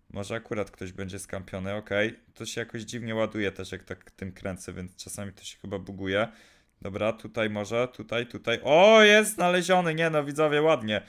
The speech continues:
Ładnie teraz nam idzie, powiem, że dosyć spoko jest ten pomysł. Dalmatyńczyk znaleziony również, więc przykro mi, Dalmatyńczyk. No ale tym razem już nie wygrałeś. Zobaczymy w takim razie, kto wygra tą drugą rundę,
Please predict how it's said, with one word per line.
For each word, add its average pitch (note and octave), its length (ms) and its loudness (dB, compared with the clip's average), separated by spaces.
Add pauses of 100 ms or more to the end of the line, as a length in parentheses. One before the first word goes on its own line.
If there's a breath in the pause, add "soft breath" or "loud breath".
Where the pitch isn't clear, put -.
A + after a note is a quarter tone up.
(460 loud breath)
Ładnie B2 480 0
teraz B2+ 460 0
nam B2 180 -4
idzie, B2 320 0
powiem, A#2+ 480 -2
że A#2+ 160 -4
dosyć B2+ 380 -4
spoko C3 340 -4
jest A#2+ 160 -4
ten A2+ 160 -8
pomysł. A#2 380 -4
Dalmatyńczyk C#3 720 -2
znaleziony C3 600 -2
również, B2+ 420 -2
więc A#2+ 220 -10
przykro A#2+ 380 -6
mi, A#2 100 -8
Dalmatyńczyk. A#2 840 -2 (400 loud breath)
No A#2 100 -2
ale A2+ 140 0
tym A#2 180 -6
razem A#2 260 0
już A#2 140 -10
nie A#2 120 -8
wygrałeś. A#2 320 0
Zobaczymy A#2 460 -6
w - 60 -16
takim A#2+ 260 -10
razie, A#2+ 260 0
kto C3 200 -4
wygra A#2+ 280 0
tą A#2+ 180 -6
drugą B2 340 -6
rundę, A#2+ 380 0